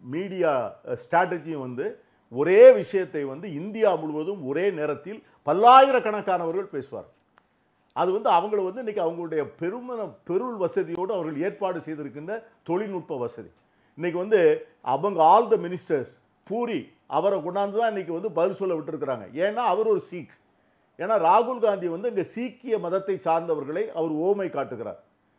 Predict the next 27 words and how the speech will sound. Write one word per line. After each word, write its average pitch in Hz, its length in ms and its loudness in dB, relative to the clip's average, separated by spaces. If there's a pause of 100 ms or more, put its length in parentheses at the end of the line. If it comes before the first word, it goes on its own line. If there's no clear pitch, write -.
(160)
அவர் 160 320 0
கேள்வி 233 340 2
கேட்கின்ற 165 400 -4
போது 180 160 -4
அவர் 175 180 -4
சொல்றார், 156 320 -4 (100)
"நீங்க 165 300 -6
வந்து 175 220 -4
ஒரு 156 220 -4
சீக்கு, 135 400 -10 (440)
இந்தியாவுல 196 440 2
நடக்கிறது 165 540 -4
பாலிடிக்ஸ் 156 680 -4
வந்து 151 440 -4 (180)
பொருளாதாரமோ 156 920 -2 (400)
மற்றபடி 160 640 -4
முன்னேற்றத்தை 165 580 -6
பற்றிய 143 300 -8
வாதங்களோ 147 480 -2
இல்ல. 117 320 -10 (440)
இங்க 147 100 -2
என்னன்னா, 202 440 -2 (440)
நான், 165 560 -2 (160)
நீங்கள் 220 440 0
நீங்களாக 202 440 2
இருக்க 156 180 -8
முடியுமா? 120 320 -12